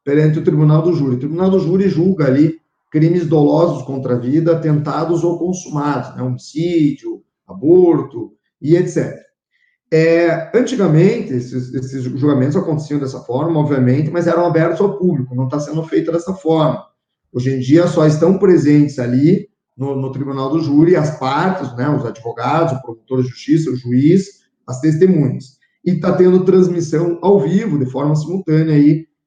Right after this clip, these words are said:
é, pelo YouTube, né? As audiências, tirando as sessões do Tribunal do Júri, as audiências, é, em casos comuns,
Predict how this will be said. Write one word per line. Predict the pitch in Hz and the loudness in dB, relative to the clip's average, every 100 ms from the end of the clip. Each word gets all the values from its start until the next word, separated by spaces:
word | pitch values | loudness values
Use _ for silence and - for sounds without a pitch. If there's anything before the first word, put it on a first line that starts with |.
| _ | _
é, | 143 147 151 151 | -2 2 2 4
pelo | 170 180 | 4 4
YouTube, | 196 233 175 160 - - _ _ _ | 4 0 -2 -2 -2 -6 _ _ _
né? | 120 151 - - _ | -6 -6 -6 -14 _
As | 190 294 262 | -4 0 2
audiências, | 214 180 143 175 233 220 135 - | 4 4 4 2 2 -2 -6 -6
tirando | 147 156 220 254 196 | 0 4 4 4 0
as | 127 | -2
sessões | 123 127 147 151 | -6 -6 -2 -2
do | 127 | -4
Tribunal | - - 120 117 | -12 -18 -16 -14
do | 113 | -14
Júri, | 135 170 160 - | -2 0 0 -2
as | 160 202 | -2 2
audiências, | 226 202 165 180 220 202 - - - _ _ _ _ - | 2 2 4 4 4 -2 -12 -20 -20 _ _ _ _ -2
é, | 131 131 131 123 - - - | 0 2 0 0 -2 -10 -18
em | - | -14
casos | 160 156 156 147 | -4 0 0 -2
comuns, | - 139 127 170 254 - - | -4 -4 0 0 -2 -6 -16